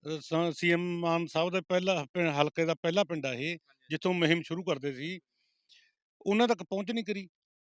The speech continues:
Speaker 1: ਕਿ ਇਹ, ਅਹ, ਵੀ
Speaker 2: ਨਹੀਂ, ਇਹ ਤਾਂ ਪਹੁੰਚ ਤਾਂ ਹੁਣ ਅਸੀਂ ਤਾਂ ਬਥੇਰੀ ਕਰਦੇ ਹਾਂ ਜੀ, ਪਰ ਇਹਨਾਂ ਦੀ ਸਾ-, ਸਾਡੇ ਨਾਲੋਂ ਪਹਿਲਾਂ ਪਹੁੰਚਾਂ ਬੈਠੀਆਂ ਨੇ ਜੀ ਉੱਥੇ। ਜਿਵੇਂ ਪਹਿਲਾਂ ਇਹ ਦੱਸਿਆ ਇਹਨਾਂ ਨੇ, ਆਪਣੇ ਜਿਹੜੀ ਇਹਨਾਂ ਦੀ ਮਿਣਤੀ ਕਰੀ ਤੀਗੀ ਬ-, ਖਾਲ ਦੀ, ਉਹ ਪਟਵਾਰੀ ਸਾਹਿਬ ਤੋਂ ਰਿਕਾਰਡ ਰਕੂਡ ਵਗੈਰਾ ਪਹਿਲਾਂ ਗਲਤ ਦਿੱਤੇ ਇਹਨਾਂ ਨੇ।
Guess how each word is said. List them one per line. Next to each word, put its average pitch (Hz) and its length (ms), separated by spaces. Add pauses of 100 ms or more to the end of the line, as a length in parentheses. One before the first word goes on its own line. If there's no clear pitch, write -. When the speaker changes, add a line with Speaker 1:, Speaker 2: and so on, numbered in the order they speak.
(160)
Speaker 1:
ਕਿ 214 260
ਇਹ, 185 220
ਅਹ, 185 480
ਵੀ 180 180
Speaker 2:
ਨਹੀਂ, 240 160
ਇਹ 285 180
ਤਾਂ 311 160
ਪਹੁੰਚ 254 360
ਤਾਂ 311 100
ਹੁਣ 277 160
ਅਸੀਂ 240 160
ਤਾਂ 262 80
ਬਥੇਰੀ 240 260
ਕਰਦੇ 240 260
ਹਾਂ 254 60
ਜੀ, 254 80
ਪਰ 247 120
ਇਹਨਾਂ 254 220
ਦੀ 285 80
ਸਾ-, 247 280
ਸਾਡੇ 208 200
ਨਾਲੋਂ 226 100
ਪਹਿਲਾਂ 214 280
ਪਹੁੰਚਾਂ 233 280
ਬੈਠੀਆਂ 220 280
ਨੇ 220 100
ਜੀ 208 60
ਉੱਥੇ। 190 260 (320)
ਜਿਵੇਂ 190 240
ਪਹਿਲਾਂ 233 400
ਇਹ 226 80
ਦੱਸਿਆ 202 280
ਇਹਨਾਂ 226 180
ਨੇ, 226 200
ਆਪਣੇ 202 600
ਜਿਹੜੀ 185 260
ਇਹਨਾਂ 226 140
ਦੀ 247 60
ਮਿਣਤੀ 196 340
ਕਰੀ 190 200
ਤੀਗੀ 190 360
ਬ-, 156 260 (280)
ਖਾਲ 170 300
ਦੀ, 214 160 (500)
ਉਹ 202 80
ਪਟਵਾਰੀ 233 340
ਸਾਹਿਬ 226 220
ਤੋਂ 254 100
ਰਿਕਾਰਡ 233 260
ਰਕੂਡ 220 300
ਵਗੈਰਾ 233 280
ਪਹਿਲਾਂ 240 220
ਗਲਤ 196 220
ਦਿੱਤੇ 220 260
ਇਹਨਾਂ 233 180
ਨੇ। 214 120